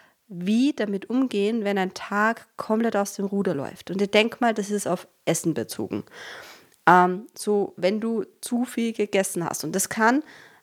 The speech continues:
zum einen natürlich sein, du warst frühstücken mit Freunden und hast komplett viel gegessen. Oder du hast über Nachmittag immer wieder viel Schokolade gesnackt, weil du vielleicht kein Meal Prep dabei hattest und im Stress einfach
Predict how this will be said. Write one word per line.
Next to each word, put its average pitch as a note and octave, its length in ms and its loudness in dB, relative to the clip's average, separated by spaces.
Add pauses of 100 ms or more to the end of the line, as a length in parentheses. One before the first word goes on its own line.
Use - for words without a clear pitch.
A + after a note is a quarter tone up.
(120)
zum A3+ 260 0
einen B3 640 2
natürlich G#3+ 460 0
sein, A3 240 2
du G#3+ 80 -6
warst G#3 200 0
frühstücken - 520 -2
mit G3 160 2
Freunden B3 420 2
und C4+ 140 -2
hast B3 200 -2
komplett A#3+ 400 -2
viel A#3+ 160 -2
gegessen. A#3 680 0 (440)
Oder A3 380 4
du G#3 140 -6
hast F3+ 280 -2
über E3 160 -4
Nachmittag A#3+ 840 2
immer F3 200 -6
wieder F3 220 -2
viel F3+ 200 -6
Schokolade F#3+ 640 2
gesnackt, G3+ 640 -2
weil E3 440 4 (360)
du - 80 -16
vielleicht F3+ 320 -2
kein A3 120 -2
Meal C4+ 160 4
Prep G#3 240 0
dabei G3 360 2
hattest G3+ 540 -2
und F#3+ 120 -4
im G3 100 0
Stress G3+ 480 0
einfach F#3+ 280 0